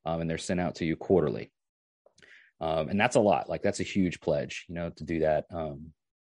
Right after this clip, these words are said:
thirty-five dollars a month. That's, you know, that's a nice dinner for two at Applebee's,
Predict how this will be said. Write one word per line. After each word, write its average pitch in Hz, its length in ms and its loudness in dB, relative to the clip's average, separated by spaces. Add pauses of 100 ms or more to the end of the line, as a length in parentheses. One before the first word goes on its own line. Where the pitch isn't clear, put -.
thirty-five 80 360 0
dollars 71 280 0
a 73 40 -6
month. 69 280 -8
That's, - 420 -6 (420)
you 85 100 -4
know, 76 280 -4 (800)
that's 80 180 0
a 82 40 -2
nice 82 340 2
dinner 80 580 -2
for - 180 -8
two 80 640 -2 (140)
at 76 320 0
Applebee's, 71 800 -8